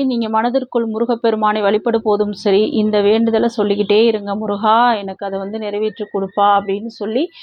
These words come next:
நிச்சயம் அது வந்து கண்டிப்பாக நிறைவேற்றி கொடுப்பார் முருகப்பெருமான். எல்லா வேண்டுதலையும் வைக்காதீங்க. இப்ப எந்த மாதிரியான வேண்டுதலுக்கு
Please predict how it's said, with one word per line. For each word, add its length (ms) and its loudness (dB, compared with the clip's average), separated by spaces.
நிச்சயம் 640 2
அது 180 0
வந்து 220 -2
கண்டிப்பாக 720 0
நிறைவேற்றி 520 -2
கொடுப்பார் 460 -4
முருகப்பெருமான். 720 -6
எல்லா 280 4
வேண்டுதலையும் 640 0
வைக்காதீங்க. 580 -4
இப்ப 340 0
எந்த 260 2
மாதிரியான 540 0
வேண்டுதலுக்கு 640 -2